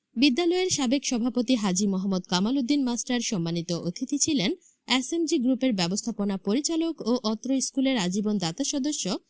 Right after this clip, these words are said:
এম সুলতান মাহমুদ পলাশ। অত্র বিদ্যালয়ের সহকারী প্রধান শিক্ষক মোশাররফ হোসেনের সঞ্চালনায়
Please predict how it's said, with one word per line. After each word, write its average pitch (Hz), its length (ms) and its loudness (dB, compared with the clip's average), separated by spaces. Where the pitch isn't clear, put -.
এম 269 200 2
সুলতান 302 400 -2
মাহমুদ 226 340 0
পলাশ। 185 420 0
অত্র 269 340 0
বিদ্যালয়ের 311 480 2
সহকারী 269 460 0
প্রধান 226 340 0
শিক্ষক 233 380 -2
মোশাররফ 190 440 -2
হোসেনের 202 400 -2
সঞ্চালনায় 233 680 -2